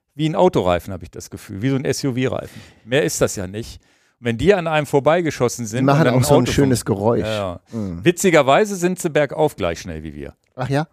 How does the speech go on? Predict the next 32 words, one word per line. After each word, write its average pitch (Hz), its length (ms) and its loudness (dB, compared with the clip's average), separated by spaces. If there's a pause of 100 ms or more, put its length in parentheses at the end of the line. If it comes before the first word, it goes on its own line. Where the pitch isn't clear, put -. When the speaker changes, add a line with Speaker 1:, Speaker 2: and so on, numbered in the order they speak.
Speaker 1:
Da - 120 2
haben 139 120 2
die 135 120 -2
ein 131 40 -6
Riesenproblem 127 680 -4
durch 120 200 -4
Gewicht 120 440 -6
und, 113 460 -10
ähm, 104 520 -8
ich - 140 -14
glaub, 120 200 2
die 127 80 -6
können, 127 720 -6
das, - 320 -18
äh, 101 400 -6 (300)
zumindest 107 340 -6
mit 98 140 -8
Arthur, 110 320 2
der 85 220 -2
meinte, 92 360 -6
dass, 92 240 -10
dass - 160 -8
die 110 140 -10
gar 107 180 0
nicht 117 120 -6
so 117 100 -10
viel 104 180 -8
Watt 123 140 -2
treten 131 320 -6
können 117 240 -6
da 117 100 -2
drin. 151 300 -4